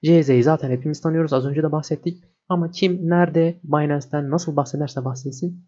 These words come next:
H Y'den bahsetmiyor. Aslında co-founder kendisi C Z bu işe başladığı zaman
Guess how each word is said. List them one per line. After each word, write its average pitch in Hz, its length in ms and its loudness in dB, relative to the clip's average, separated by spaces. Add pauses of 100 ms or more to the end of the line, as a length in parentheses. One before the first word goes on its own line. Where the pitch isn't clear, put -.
(100)
H 165 120 0
Y'den 151 600 0
bahsetmiyor. 131 600 -4 (220)
Aslında 147 320 -4
co-founder 143 580 -2
kendisi 139 520 -4 (280)
C 156 140 4
Z 139 60 -2 (100)
bu 135 120 0
işe 131 140 -2
başladığı 131 340 -2
zaman 151 300 -2